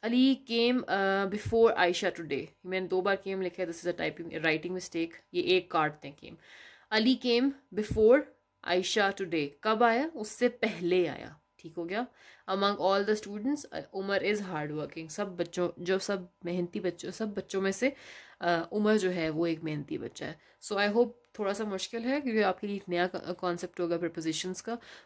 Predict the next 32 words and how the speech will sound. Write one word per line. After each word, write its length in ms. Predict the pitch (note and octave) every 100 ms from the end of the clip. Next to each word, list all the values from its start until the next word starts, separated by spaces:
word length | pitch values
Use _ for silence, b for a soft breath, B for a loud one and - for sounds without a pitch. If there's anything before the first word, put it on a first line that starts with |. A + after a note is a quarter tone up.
| -
So 380 | F#3+ F#3 F3+
इसको 300 | - - - - _ -
इसी 180 | A3
तरह 180 | A#3+ B3
से 60 | B3
समझने 360 | A#3+ A3+ A3
की 60 | A#3
कोशिश 340 | A3+ G#3+ A3+
करनी 260 | - A3+ A3
है। 60 | G#3+
ये 100 | F#3+
जितने 280 | F3 -
ब्लैंक्स 500 | F3+ E3 E3+ F#3 -
हैं 60 | A3+
ये 100 | G#3+
प्रीपोजिशंस 680 | G3+ F3 D#3+ E3 - G#3+ A3
हैं। 140 | C4
प्रीपोजिशंस 540 | G#3+ G3 F3 F3 F#3 F#3+
होते 280 | E3 F3
क्या 200 | F#3+ F#3+
हैं? 120 | F#3+ G3
ये 120 | F#3
वो 300 | E3+ F3 F3+
वर्ड्स 340 | D#3 E3 F#3 G3
होते 220 | F3 F#3+
हैं 180 | G#3 C4 B B B B
जो 120 | G3
कि 160 | G3 G3+
नाउन, 380 | F3+ E3+ F3+ G3
प्रोनाउन 440 | F#3 F3 E3+ E3+
और 80 | F3
फ्रेजेस 720 | - - E3+ D#3+ F#3+ - -